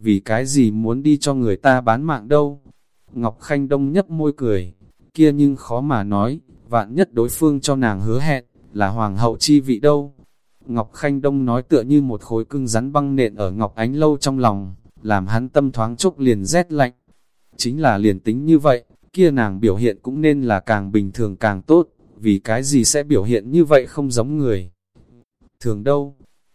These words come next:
Ngọc Ánh Lâu cái này nghi hoặc hai người đều là không làm rõ được, nghi hoặc ánh mắt dừng ở Tiêu Tuyết Mạch trên người. Mà lúc này An Ma Ma cũng mang theo thi thể đi vào hội trường, kia cung nữ ngực một tảng lớn huyết, cơ hồ đem áo trên đều nhiễm hồng,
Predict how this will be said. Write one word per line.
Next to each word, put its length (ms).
Ngọc 240
Ánh 200
Lâu 200
cái 200
này 220
nghi 200
hoặc 260
hai 220
người 240
đều 180
là 180
không 220
làm 240
rõ 180
được, 280
nghi 200
hoặc 240
ánh 220
mắt 180
dừng 240
ở 180
Tiêu 180
Tuyết 220
Mạch 220
trên 260
người. 340
Mà 220
lúc 200
này 200
An 260
Ma 180
Ma 220
cũng 240
mang 200
theo 180
thi 200
thể 220
đi 220
vào 220
hội 240
trường, 380
kia 160
cung 240
nữ 140
ngực 240
một 240
tảng 220
lớn 240
huyết, 240
cơ 140
hồ 220
đem 300
áo 180
trên 240
đều 180
nhiễm 260
hồng, 340